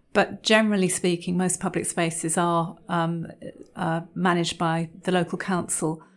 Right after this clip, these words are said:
And there are things that the council can do. Lots of councils are realising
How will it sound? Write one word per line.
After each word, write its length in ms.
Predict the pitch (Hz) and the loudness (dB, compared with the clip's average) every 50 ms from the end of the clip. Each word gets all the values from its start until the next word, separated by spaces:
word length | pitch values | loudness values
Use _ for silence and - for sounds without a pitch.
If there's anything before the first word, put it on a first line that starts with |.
| _ _ _ _ _ _ _ _ - | _ _ _ _ _ _ _ _ 4
And 320 | 208 208 208 208 208 208 | 4 4 4 2 0 0
there 160 | - 233 226 | 2 4 8
are 160 | 254 262 254 | 10 10 10
things 320 | 247 - - 196 180 165 - | 8 6 2 -2 -2 -2 -4
that 80 | - | -6
the 60 | - - | -8 -6
council 400 | - - 180 175 - - - 170 | -2 -2 -2 0 -2 -2 -4 -4
can 160 | - - 170 | -4 -4 -2
do. 300 | - 180 165 160 165 165 - _ _ _ - | 0 0 0 0 0 -4 -10 _ _ _ -4
Lots 360 | 208 220 - - - - - | -2 -2 0 0 0 0 2
of 240 | 220 208 196 - - 247 - - | 2 2 0 -2 -8 -16 -16 -6
councils 640 | - - 220 214 196 - - - 185 180 175 - 196 | -2 0 0 2 0 0 0 0 0 0 0 0 0
are 60 | 180 | 0
realising 880 | 196 190 196 196 185 180 190 196 180 - - 180 190 196 196 - - | 2 2 2 2 0 0 0 0 -2 0 0 0 -2 -2 -2 -4 -6